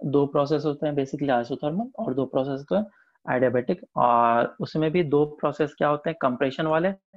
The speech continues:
और दो process expansion वाले, और तभी जा करके मुझे cyclic process मिलता है। तो cyclic process को इतना importance क्यों दिया जा रहा है? क्योंकि हमें एक सेल्फ सस्टेनिंग system चाहिए।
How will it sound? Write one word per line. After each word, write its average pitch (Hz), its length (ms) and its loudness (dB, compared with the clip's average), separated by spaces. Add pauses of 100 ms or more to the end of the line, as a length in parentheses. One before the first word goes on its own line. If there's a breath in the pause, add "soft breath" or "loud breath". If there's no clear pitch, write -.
(320 loud breath)
और 127 120 2
दो 135 100 0
process 139 360 -6 (100)
expansion 123 540 -6
वाले, 113 200 -6 (480 soft breath)
और 135 340 0
तभी 175 200 4
जा 196 140 4
करके 175 240 0
मुझे 160 240 0
cyclic 151 480 -4
process 139 340 -2
मिलता 120 260 -8
है। - 60 -12 (580)
तो 254 40 0
cyclic 220 560 -2
process 220 320 -2
को 226 120 2
इतना 226 220 2
importance 214 540 0
क्यों 226 140 0
दिया 175 180 0
जा 117 140 -4
रहा 110 120 -8
है? - 60 -14 (920)
क्योंकि 214 680 2 (100)
हमें 175 300 -2
एक 202 400 0
सेल्फ 214 400 -2
सस्टेनिंग 185 720 -4
system 185 460 -4
चाहिए। 190 560 0